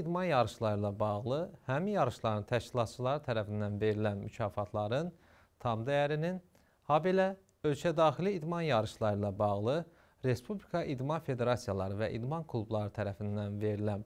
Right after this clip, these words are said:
pul mükafatlarının əlli min manata dək olan hissəsinin gəlir vergisindən azad edilməsidir. Vergi məcəlləsinin yüz iki nöqtə bir nöqtə on beşinci maddəsinin hazırki redaksiyasına əsasən,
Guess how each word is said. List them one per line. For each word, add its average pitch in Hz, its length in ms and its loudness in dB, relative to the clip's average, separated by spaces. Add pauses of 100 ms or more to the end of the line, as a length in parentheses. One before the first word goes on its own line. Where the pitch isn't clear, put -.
pul 180 160 -4
mükafatlarının 104 920 -4 (600)
əlli 160 140 2
min 196 160 0
manata 143 340 0
dək 127 220 -2
olan 104 240 0
hissəsinin 113 640 -4 (120)
gəlir 127 320 2
vergisindən 127 680 -2
azad 104 340 -2
edilməsidir. 95 640 -8 (880)
Vergi 127 300 0
məcəlləsinin 104 800 0 (160)
yüz 123 240 -4
iki 196 160 -2
nöqtə 139 320 -2
bir 147 160 -2
nöqtə 127 320 -2
on 113 160 0
beşinci 113 400 -2
maddəsinin 104 720 -4 (420)
hazırki 127 480 2
redaksiyasına 135 800 0
əsasən, 156 540 -2